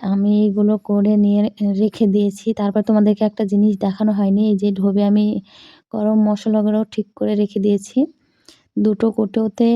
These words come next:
দুই রকমের মশলা আছে। আর আমি এবার চলো রোলটা বানিয়ে নিই,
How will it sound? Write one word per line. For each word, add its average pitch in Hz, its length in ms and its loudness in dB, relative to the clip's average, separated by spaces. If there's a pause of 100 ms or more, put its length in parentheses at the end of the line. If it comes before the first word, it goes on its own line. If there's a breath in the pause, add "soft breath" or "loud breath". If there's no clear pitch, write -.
(100)
দুই 220 240 2
রকমের 214 480 -2
মশলা 214 480 -2
আছে। 233 260 -4 (880 soft breath)
আর 202 320 0 (160)
আমি 214 220 4
এবার 220 240 2
চলো 214 260 0
রোলটা 214 360 -2
বানিয়ে 202 340 0
নিই, 220 180 2